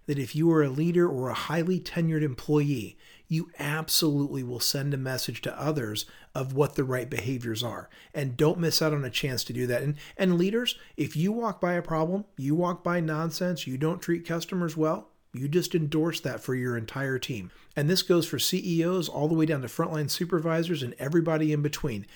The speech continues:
Our team members, team members out there in any organization are absolutely watching how every member of the leadership team, and again, that's executives as well, they're, they're watching how people behave, and they're gonna emulate those very behaviors themselves. So please remember,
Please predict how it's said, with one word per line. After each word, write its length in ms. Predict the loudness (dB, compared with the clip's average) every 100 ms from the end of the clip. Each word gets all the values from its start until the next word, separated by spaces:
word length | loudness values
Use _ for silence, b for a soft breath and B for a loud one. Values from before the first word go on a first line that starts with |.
| B B -4
Our 140 | 0 0
team 280 | 2 0
members, 380 | 0 -2 -8 -10
team 300 | -6 0 2
members 340 | 2 2 2 2
out 200 | 0 0
there 140 | -2
in 100 | -2
any 260 | 0 2 4
organization 720 | 2 2 0 0 -2 -4 -6
are 160 | -6 -8
absolutely 960 | -8 -4 -4 0 2 2 2 0 0 -2
watching 680 | -2 -4 -4 -4 -6 -8 -12 B B B
how 260 | -6 -4 -2
every 320 | 0 2 2
member 280 | 4 4 2
of 100 | 2
the 40 |
leadership 540 | -4 -2 -2 -4 -6
team, 240 | -4 -4 -2
and 80 | -2
again, 180 | -2
that's 240 | -2 -4 -4
executives 600 | -4 -4 -2 0 0 0
as 120 | -2
well, 300 | -2 -4 -6 -18 B B -6
they're, 240 | -4 -4 0
they're 180 | 2
watching 520 | 2 2 -2 -4 -8 -12 -10
how 180 | -8
people 280 | -2 0 0
behave, 500 | 0 0 0 0 -4 -8
and 140 | -4
they're 160 | 0 2
gonna 180 | 0 -2
emulate 760 | -2 0 2 0 -2 -4 -4
those 280 | -2 -2 -2
very 300 | -2 0 0
behaviors 560 | 0 -2 -4 -4 -8
themselves. 520 | -8 -6 -6 -8 -16 -20 B B
So 140 | -4
please 320 | 2 4 4
remember, 400 | 2 0 -2 -8